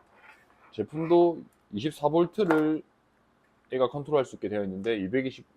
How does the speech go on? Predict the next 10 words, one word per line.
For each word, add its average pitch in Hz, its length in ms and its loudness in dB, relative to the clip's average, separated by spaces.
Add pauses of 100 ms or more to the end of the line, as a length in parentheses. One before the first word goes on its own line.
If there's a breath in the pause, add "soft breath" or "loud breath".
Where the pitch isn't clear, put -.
(180)
볼트가 120 380 -6
바로 104 240 -6
들어와 131 220 4
버리면 85 440 -8 (480)
이 151 120 -8
제품도 120 320 -6
터져 170 280 -4
버리거든요. 85 440 -6 (360)
그래서 123 160 -10
무조건 185 600 0